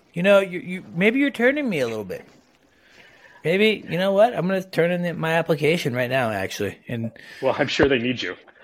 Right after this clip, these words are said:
Speaker 2: But, uh,
Speaker 1: <laughs>
Speaker 2: it, I think it's like any other job, right? Like, there's always gonna be things about it that aren't the best. But, I mean, there's a ton about that job that was a lot of fun. You know, and one of the other things, which I have a feeling I'll never get the same opportunity again.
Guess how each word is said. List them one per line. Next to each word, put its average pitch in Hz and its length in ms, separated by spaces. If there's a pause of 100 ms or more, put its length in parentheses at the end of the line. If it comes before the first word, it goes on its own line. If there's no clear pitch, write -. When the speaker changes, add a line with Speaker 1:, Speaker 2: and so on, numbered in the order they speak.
(360)
Speaker 2:
But, 135 260
uh, 123 260
Speaker 1:
<laughs> - 60
Speaker 2:
it, 185 140
I 175 80
think 247 180
it's 233 140
like 185 220
any 160 180
other 110 180
job, 90 340
right? 113 220
Like, 131 260 (600)
there's 143 160
always 160 300
gonna 135 140
be 127 80
things 117 260
about 101 180
it 101 80
that 101 100
aren't 95 140
the 90 80
best. - 520 (200)
But, 113 180
I 127 40
mean, 147 140
there's 208 160
a 196 60
ton 135 320
about 92 280
that 90 120
job 95 240
that 98 60
was 98 120
a 104 40
lot 90 140
of - 60
fun. 82 280 (340)
You 143 120
know, 143 120
and 147 80
one 190 120
of 160 60
the 127 80
other 143 160
things, 92 380
which 98 200 (140)
I 110 320
have 120 120
a 120 60
feeling 120 280
I'll 101 100
never 98 440 (640)
get 110 240
the - 80
same 107 260
opportunity 95 600
again. 82 340